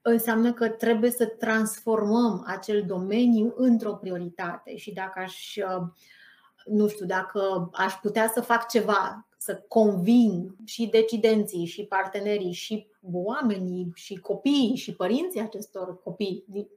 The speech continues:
și din programele noastre este, este același lucru, că educația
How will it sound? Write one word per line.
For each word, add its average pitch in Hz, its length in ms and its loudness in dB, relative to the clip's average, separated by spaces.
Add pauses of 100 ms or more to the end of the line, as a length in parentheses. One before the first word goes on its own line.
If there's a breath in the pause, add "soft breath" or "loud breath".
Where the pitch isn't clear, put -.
și - 140 -12
din 269 100 -4
programele 247 420 0
noastre 190 380 -4
este, 180 220 -14
este 185 220 -12
același 220 340 -6
lucru, 208 180 -8
că 202 160 -8 (360 loud breath)
educația 220 1000 0